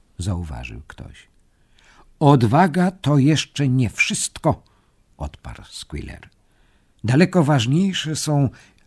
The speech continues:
lojalność i posłuszeństwo. Co zaś do bitwy pod Oborą, jestem pewien, że nadejdzie dzień, w którym okaże się, iż jego dokonania zostały wyolbrzymione.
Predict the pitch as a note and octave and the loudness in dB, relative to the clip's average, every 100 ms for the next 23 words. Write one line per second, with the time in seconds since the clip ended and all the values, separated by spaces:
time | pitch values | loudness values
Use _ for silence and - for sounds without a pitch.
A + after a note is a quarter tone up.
0 | - A2+ C3+ C3 A#2+ B2 G#3 G#3+ A#3+ C4 | -4 4 6 6 6 4 2 0 0 0
1 | - - - _ _ _ F3+ - C3+ - | -2 -6 -12 _ _ _ -2 -2 -4 -4
2 | F#2+ E2 E3 F#2+ - - - _ _ _ | -8 -6 -4 -4 -8 -16 -20 _ _ _
3 | _ _ _ _ _ - C#3 A#2+ A#2+ A2+ | _ _ _ _ _ -2 0 2 2 2
4 | B2 B2 - - A#2 G2+ F#2 F#2 D3 A3+ | 0 0 -2 -6 -6 -6 -6 -4 -2 -2
5 | B3+ A#3+ G3 - G3 F3+ F3+ D#3+ E3 E3 | -2 -2 -4 -4 -4 -2 -2 0 0 0
6 | C3+ D3 C#3+ C3 D3 A#2+ G2+ G2 A2+ C#3 | 0 0 0 0 0 0 -2 0 4 6
7 | C3 - - - - - B2 G#2+ G#2 B2+ | 4 -2 -18 -20 -10 -2 0 0 -2 -6
8 | A#2 A#2 - A#2 G2 F2+ G2+ G2 G2 G2 | -6 -6 -6 -4 -6 -6 -8 -6 -6 -8
9 | - F#2 C#3 D3+ C#3+ C#3 G#2+ G#2+ - - | -6 -6 -4 -4 -4 -4 -6 -8 -10 -6
10 | G#2 F#2+ G2 D2+ G2+ G#2+ G2 E2 E2 F2+ | -6 -4 -4 -4 -6 -4 -6 -6 -4 -4
11 | D2+ B1 | -4 -8